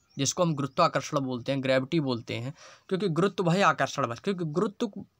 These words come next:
में क्या होता है, गुरुत्व को क्या होता है, गुरुत्व दोस्तों वह होता है जो,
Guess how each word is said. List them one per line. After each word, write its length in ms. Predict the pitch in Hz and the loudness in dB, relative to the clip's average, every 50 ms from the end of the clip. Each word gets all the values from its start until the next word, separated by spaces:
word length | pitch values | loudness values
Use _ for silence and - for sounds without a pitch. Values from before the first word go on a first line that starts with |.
| _ _ _ _ _ - | _ _ _ _ _ -6
में 180 | 202 202 226 220 | -2 -2 -2 0
क्या 160 | - 233 214 | 2 2 4
होता 180 | 160 135 127 127 | 4 4 2 -2
है, 60 | 127 | -2
गुरुत्व 300 | 127 185 226 208 - 247 | 0 0 0 0 0 -2
को 80 | 214 190 | -2 -2
क्या 160 | 170 - 175 | 2 4 4
होता 160 | 143 127 120 131 | 4 4 4 2
है, 60 | 127 | 0
गुरुत्व 240 | 151 190 233 202 247 | 2 0 0 0 0
दोस्तों 280 | 208 208 - - 214 190 | -2 -2 -2 -2 2 2
वह 80 | 196 | 4
होता 180 | 190 170 170 208 | 4 4 2 0
है 60 | 185 | 2
जो, 460 | 175 190 175 - - 196 202 208 208 | 2 0 0 0 -2 -2 -2 -2 -2